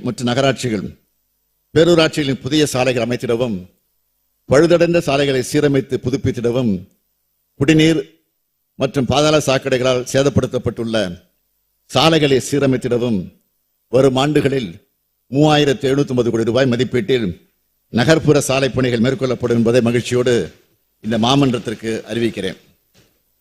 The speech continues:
மூன்றாவது அறிவிப்பு, பல்வேறு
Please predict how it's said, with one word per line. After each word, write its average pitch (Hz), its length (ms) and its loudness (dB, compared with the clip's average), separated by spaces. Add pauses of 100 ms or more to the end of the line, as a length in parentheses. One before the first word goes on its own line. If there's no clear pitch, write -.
(300)
மூன்றாவது 147 460 4
அறிவிப்பு, 123 380 -2 (1120)
பல்வேறு 151 360 4